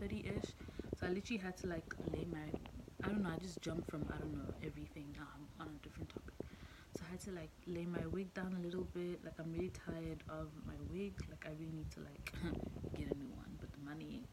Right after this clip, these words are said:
it's not really, <laughs> it's not really doing, <laughs> it's not doing anything. <laughs> You know what I'm saying? So, yeah, um, so breakdown of my day today. So I leave work at, like, five something, and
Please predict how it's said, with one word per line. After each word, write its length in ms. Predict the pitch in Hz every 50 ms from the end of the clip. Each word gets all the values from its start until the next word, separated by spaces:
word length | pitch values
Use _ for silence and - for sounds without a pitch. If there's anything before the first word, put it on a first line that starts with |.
| - -
it's 140 | - - -
not 140 | 175 160 - -
really, 240 | - - - - 240 -
<laughs> 400 | - - - - - - - -
it's 180 | - - -
not 100 | - - -
really 200 | - 113 107 -
doing, 340 | - - - 208 220 240 - - -
<laughs> 180 | - - 247
it's 120 | 226 - - -
not 100 | - 214
doing 160 | 233 226 214 208
anything. 280 | 214 233 240 - - - - - - - - - -
<laughs> 0 | -
You 60 | 247 - - - - - 180
know 40 | -
what 80 | -
I'm 60 | -
saying? 420 | - - 240 240 247 277 269 269 - - - - - - - - - - - - - - - - - - - - -
So, 180 | - - - 214 202 196 196 196 202 196 - - - - - - - - - - - - - - - - - - - - - - - - - - - - - - - - 180
yeah, 400 | 175 185 185 220 240 233 196 180 180 - -
um, 320 | 185 180 185 180 180 180 175
so 420 | - - - 180 175 165 165 165 160 -
breakdown 380 | 175 180 190 - 208 180 170
of 180 | 165 160 156 156
my 100 | 156 147 143
day 140 | - 151 147 156
today. 300 | - - - - - - - -
So 360 | - - - 160 151 151 151 - - -
I 60 | - 156 156
leave 140 | 170 180 180 -
work 380 | 147 147 156 170 196 - - - - - - - - - - - - - - - -
at, 80 | - - -
like, 240 | 160 135 131 147 - - - - - - - - - - -
five 200 | 156 147 147 147
something, 720 | - - - 143 143 156 143 - 170 170 180 202 208 214 208 - - - - - - - - - - -
and 140 | 156 151